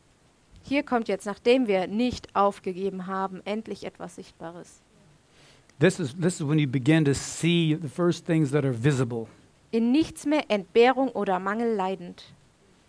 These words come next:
Speaker 2: And you're, and you're not lacking, you're not lacking or, or f-, or being forced to give up, uh, good things anymore.
Speaker 1: Eure Gesundheit.
Speaker 2: That n-, n-, n-,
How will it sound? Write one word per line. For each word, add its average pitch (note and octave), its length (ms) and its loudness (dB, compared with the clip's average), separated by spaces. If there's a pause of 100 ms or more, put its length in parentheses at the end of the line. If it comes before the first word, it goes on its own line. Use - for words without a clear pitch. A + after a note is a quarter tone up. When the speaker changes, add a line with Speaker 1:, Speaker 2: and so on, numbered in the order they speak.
(280)
Speaker 2:
And C#3+ 180 4
you're, C#3+ 260 4
and C#3 160 0
you're C3+ 120 2
not F3 360 2
lacking, D#3 680 2
you're C3+ 120 0
not F3 260 4
lacking E3+ 500 4
or, C#3+ 100 2
or D3+ 240 -2
f-, - 200 -10
or E3+ 160 -6 (160)
being D#3+ 220 2
forced E3+ 320 2
to D3 80 -2
give B2+ 240 4
up, F3 220 6 (640)
uh, C#3 380 0
good C3+ 260 -2
things C3+ 240 2
anymore. A#2+ 520 -2 (360)
Speaker 1:
Eure G3+ 220 -2
Gesundheit. C#4+ 800 0 (1120)
Speaker 2:
That D#3 160 -2
n-, F3+ 460 -4
n-, - 0 -
n-, D3+ 300 -8